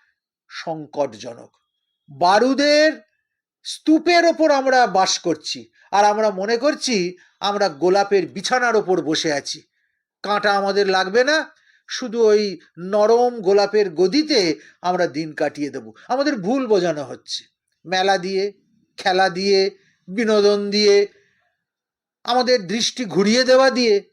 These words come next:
আমরা প্রতি মুহূর্তে প্রতারিত হচ্ছি। এ সঙ্গে একটা কথা আরও বলতে চাই,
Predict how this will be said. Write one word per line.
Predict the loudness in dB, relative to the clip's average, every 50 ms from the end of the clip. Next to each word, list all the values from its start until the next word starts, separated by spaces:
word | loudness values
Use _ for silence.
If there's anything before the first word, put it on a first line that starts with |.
| _ _ _ _ _ _ _ _ -6
আমরা | -6 -2 -2 -2 -2
প্রতি | -2 -4 -4 0 2 2 2 0 -4 -8 -8 -8
মুহূর্তে | -8 -6 -4 -2 0 0 -2 -2 -4 -4 -4 -4
প্রতারিত | -4 -4 _ 0 0 0 2 2 2 2 2 0 -2 -2
হচ্ছি। | -2 0 0 -2 -4 -6 -12 -12 -12 -12 _ _ _ _ _ _ _ _ _ _ _ _ _ _ _ -12
এ | -8
সঙ্গে | -6 -6 -4 -2 -4
একটা | -4 -4 -4 -6 -6 -4
কথা | -4 -2 -2 0
আরও | 0 0 0
বলতে | 0 -2 -4 -4 -6 -8
চাই, | -2 0 0 0 0 -2 -4